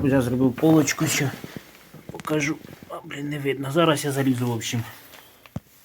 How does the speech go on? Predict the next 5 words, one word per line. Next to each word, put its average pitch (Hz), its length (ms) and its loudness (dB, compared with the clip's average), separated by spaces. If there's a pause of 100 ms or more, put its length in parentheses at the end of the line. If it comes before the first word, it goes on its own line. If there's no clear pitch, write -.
(2500)
Так, - 240 -4
значить, 117 280 2
заліз 117 420 4 (280)
під 117 140 0
низ. 147 400 4